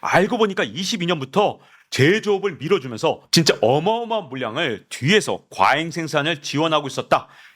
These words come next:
이 사실을 선진국들이 깨닫게 된 겁니다. 그래서 이제 선진국들은 중국의 과잉 생산을 막아내지 못한다면 자국의 산업계가 초토화되겠구나, 이런 경각심을 갖게 됐고요.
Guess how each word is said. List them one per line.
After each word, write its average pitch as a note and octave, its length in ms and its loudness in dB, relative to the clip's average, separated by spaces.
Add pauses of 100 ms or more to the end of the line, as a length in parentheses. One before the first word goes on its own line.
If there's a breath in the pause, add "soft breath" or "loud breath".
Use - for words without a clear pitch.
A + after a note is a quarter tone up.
이 E3+ 120 -2
사실을 F3+ 440 2 (240 soft breath)
선진국들이 C3 1040 -2
깨닫게 F#3 340 2
된 C#3+ 120 0
겁니다. B2+ 460 -4 (360 loud breath)
그래서 E3 300 4
이제 A2 160 -6
선진국들은 D#3 840 -2 (280 loud breath)
중국의 G#3 520 0
과잉 C3+ 360 0
생산을 C3+ 520 -6
막아내지 G3+ 440 0
못한다면 A#2+ 640 -4 (480 loud breath)
자국의 C3 640 -2
산업계가 A2 720 0 (120)
초토화되겠구나, - 1040 0 (360 loud breath)
이런 F#3+ 260 2
경각심을 C3 600 -4
갖게 A#2 260 -2
됐고요. A#2+ 380 0